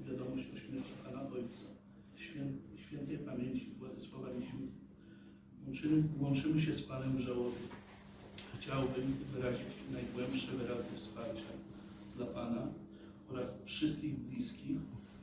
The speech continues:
którzy opłakują odejście tego wspaniałego człowieka. W tysiąc dziewięćset sześćdziesiątym szóstym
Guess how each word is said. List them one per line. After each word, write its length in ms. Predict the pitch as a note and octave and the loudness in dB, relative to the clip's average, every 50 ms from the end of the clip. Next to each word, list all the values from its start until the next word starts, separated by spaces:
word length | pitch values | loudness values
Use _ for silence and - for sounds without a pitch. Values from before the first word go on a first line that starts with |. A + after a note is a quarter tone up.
| - | -6
którzy 180 | - C2 - - C3+ | -2 0 0 0 0
opłakują 640 | - - - C3 C3 C3+ C#3 C#3 C#3 C#3 C#3 C#3 - | -2 -4 -4 -4 -2 0 4 6 8 8 8 6 6
odejście 460 | B2+ B2 B2 B2 A#2+ - - - - | 4 4 4 4 4 2 2 0 -2
tego 260 | - - A#2 A2 - | -4 -4 -2 -2 -2
wspaniałego 680 | - - - - C3 C3+ C3+ - - B2 - - A#2+ - | -2 -2 -2 -2 2 2 2 2 2 0 -2 -4 -4 -6
człowieka. 440 | - - - - - - C3+ - - - - - - - - - - - - - - - - - - - - - - - - - - - - - - - - - - - - - - - - - - - - - - - - - - - - - - | -8 -10 -10 -8 -8 -8 -8 -8 -8 -10 -10 -10 -10 -10 -10 -10 -10 -8 -8 -6 -6 -6 -6 -4 -4 -4 -4 -6 -6 -6 -6 -6 -6 -6 -6 -6 -6 -6 -6 -8 -8 -8 -8 -8 -8 -8 -10 -10 -12 -12 -10 -10 -10 -10 -8 -8 -8 -8 -8 -8 -4
W 80 | - | -2
tysiąc 320 | - C#3+ D3+ C3+ C3+ - - | 0 2 4 6 4 6 8
dziewięćset 440 | D3+ D3+ D#3+ E3 D#3+ - - - | 8 10 12 12 12 12 10 6
sześćdziesiątym 720 | - - - C3+ B2+ B2+ - - E3 D3 C#3+ C#3+ C#2+ D3+ D3+ | 6 4 4 4 4 4 4 4 2 2 2 2 2 4 4
szóstym 500 | - C#3+ C#3 C#3 C#3 C2+ - - C3+ C3 | 4 2 0 0 -2 -4 -4 -4 -2 -2